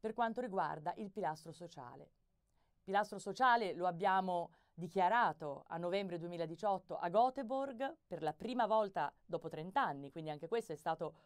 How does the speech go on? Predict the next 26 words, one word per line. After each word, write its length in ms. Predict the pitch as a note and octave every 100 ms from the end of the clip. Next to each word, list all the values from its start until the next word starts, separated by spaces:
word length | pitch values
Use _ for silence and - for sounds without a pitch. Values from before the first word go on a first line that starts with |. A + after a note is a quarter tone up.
| _
un 180 | - D4+
successo, 880 | - F#3+ - F#3+ D#3+ E3 - G#3+ C4 _ _ _ _ _ _ _ _ _ -
ma 160 | A#3 -
a 100 | G#3+
questo 280 | B3 A#3+ -
punto 260 | D#4 B3+
dobbiamo 460 | F#3+ F3 A3 A3 G#3
riempirlo 640 | A3+ B3+ A#3+ C4+ D4 G#3+
di 100 | -
contenuti, 720 | F#3 F3 G3+ A3 F#3 D#3+ C3 _ _ _ -
dobbiamo 720 | F#3+ F3 A3 A#3 A3+ G#3+ - _ _
dargli 800 | F3 G#3+ A#3 A#3 A#3 A#3+ B3+ C4 - _ _ _ _
spessore 1000 | - - F3 - - F#3+ F3+ F#3 G3 G#3
e 220 | A3 A3+ -
significato, 920 | - G#3+ G3+ G3+ D#3+ C3 C#3+ D#3 - _ _ _
ed 140 | - B3+
è 60 |
questa 300 | B3+ B3 B3
la 80 | G#3
sfida 340 | - G3+ F3+
proprio 520 | F3+ F3+ E3+ F#3+ F3+ - _
forse 320 | - A3 - G#3
più 160 | G3+
grossa 380 | F3 E3+ E3 F#3
di 120 | E3+
oggi. 500 | D#3 C#3+ C#3+ D3+ C#3+